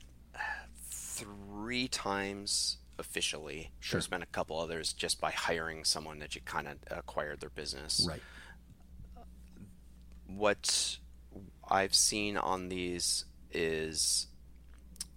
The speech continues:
Speaker 1: generally it's when someone wants to t-, step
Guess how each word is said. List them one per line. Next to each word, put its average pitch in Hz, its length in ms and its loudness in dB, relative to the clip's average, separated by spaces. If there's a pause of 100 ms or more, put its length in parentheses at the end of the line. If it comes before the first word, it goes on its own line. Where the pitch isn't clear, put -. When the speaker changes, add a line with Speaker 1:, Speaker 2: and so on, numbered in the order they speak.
(260)
Speaker 1:
generally 113 840 4
it's - 260 2
when 92 180 0
someone 90 440 2
wants - 680 2
to 82 80 -2
t-, 80 100 -6
step - 540 6